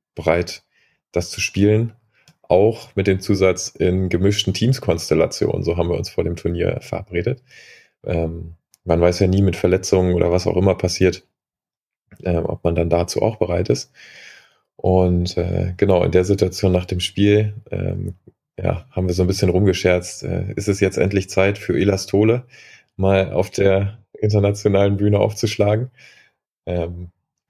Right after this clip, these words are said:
ja, ich glaube, gegen das Team, was sehr stark geschottet hat und eigentlich, ähm,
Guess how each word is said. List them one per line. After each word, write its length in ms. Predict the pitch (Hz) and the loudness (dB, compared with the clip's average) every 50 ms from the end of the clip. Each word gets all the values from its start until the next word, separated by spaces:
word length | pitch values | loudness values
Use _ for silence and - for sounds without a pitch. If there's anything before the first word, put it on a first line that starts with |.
| _ | _
ja, 280 | - 85 87 90 90 87 | -6 -2 0 2 2 2
ich 300 | 69 - - - - - - _ | 2 0 -4 -12 -18 -20 -8 _
glaube, 320 | 101 95 95 104 107 107 | 2 4 4 4 4 2
gegen 220 | 95 98 95 98 92 | 2 2 -2 2 2
das 260 | 104 110 107 - - | 2 2 2 -4 -10
Team, 360 | - - 113 110 113 110 104 | -8 -4 -2 0 0 0 2
was 240 | 98 98 98 - - | 2 0 0 -2 -10
sehr 420 | - - - - 87 95 104 113 | -16 -14 -10 -4 2 2 2 2
stark 360 | 110 107 - - 101 101 107 107 | 2 0 0 0 0 0 0 -2
geschottet 500 | 101 - - - 107 104 - 101 - - | -4 -6 -2 -2 0 0 0 -2 -2 -2
hat 180 | 98 104 - - | -4 -4 -4 -6
und 160 | - 95 95 | -4 -4 -2
eigentlich, 480 | - 92 95 95 90 - - - _ _ _ _ _ _ | 0 0 0 -2 -4 -8 -14 -18 _ _ _ _ _ _
ähm, 400 | - 50 50 50 50 - - | -2 -2 0 0 -2 -4 -6